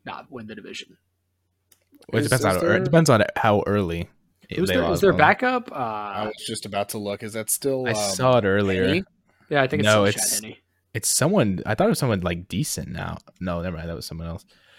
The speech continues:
Speaker 3: They, w-, they wouldn't be paying a decent
Speaker 1: For, for some
Speaker 3: backup.
Speaker 1: reason in my mind, like, Chase Daniel is still there, which I don't think he is,
Speaker 3: Blaine
Speaker 1: but
Speaker 3: Gabbert.
Speaker 1: Yo.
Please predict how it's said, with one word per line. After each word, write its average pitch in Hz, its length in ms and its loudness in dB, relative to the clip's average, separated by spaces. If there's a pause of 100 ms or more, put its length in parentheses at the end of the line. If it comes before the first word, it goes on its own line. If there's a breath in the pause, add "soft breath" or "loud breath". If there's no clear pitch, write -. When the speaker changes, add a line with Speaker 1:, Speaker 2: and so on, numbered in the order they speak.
(320 soft breath)
Speaker 3:
They, 101 80 -6
w-, 101 180 -4
they 143 120 8
wouldn't 135 240 6
be 113 80 -2
paying 113 320 -2
a 101 60 -4
decent 110 400 2
Speaker 1:
For, 190 80 12
for - 40 12
some 202 120 8
Speaker 3:
backup. 220 80 2
Speaker 1:
reason 262 180 4
in 185 60 0
my 143 160 6
mind, 156 240 4
like, 139 160 0
Chase 139 240 2
Daniel 135 400 2
is 143 80 -4
still 160 180 2
there, 160 320 0
which 143 220 2
I 143 80 8
don't 143 160 4
think 135 160 2
he 143 80 2
is, 147 60 0
Speaker 3:
Blaine 202 420 6
Speaker 1:
but 156 320 -6
Speaker 3:
Gabbert. 104 680 -2 (240)
Speaker 1:
Yo. 151 880 10